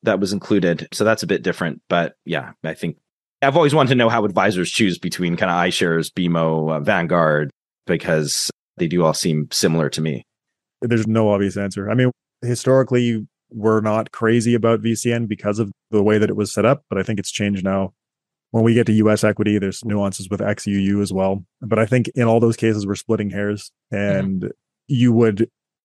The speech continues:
Speaker 2: not really hesitate to use V C N or X I C,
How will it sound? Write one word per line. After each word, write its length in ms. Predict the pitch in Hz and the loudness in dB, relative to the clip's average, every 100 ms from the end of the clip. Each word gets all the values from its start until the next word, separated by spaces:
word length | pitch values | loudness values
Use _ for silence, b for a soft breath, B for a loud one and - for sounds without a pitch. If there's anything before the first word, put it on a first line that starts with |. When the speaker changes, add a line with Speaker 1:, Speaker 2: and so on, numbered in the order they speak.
| - | -4
Speaker 2:
not 320 | 117 117 117 | 0 2 2
really 240 | 113 107 | 2 0
hesitate 560 | 98 113 107 - 104 95 | 0 0 -2 0 -2 -2
to 100 | 104 | -4
use 380 | 101 104 101 92 | 0 2 2 0
V 180 | 95 107 | 0 0
C 220 | - 101 | 2 2
N 200 | 98 98 | 2 -2
or 340 | 98 98 95 | -2 -2 -2
X 200 | 101 - | -2 -2
I 100 | 104 | -4
C, 400 | 98 - 104 98 | -2 0 0 0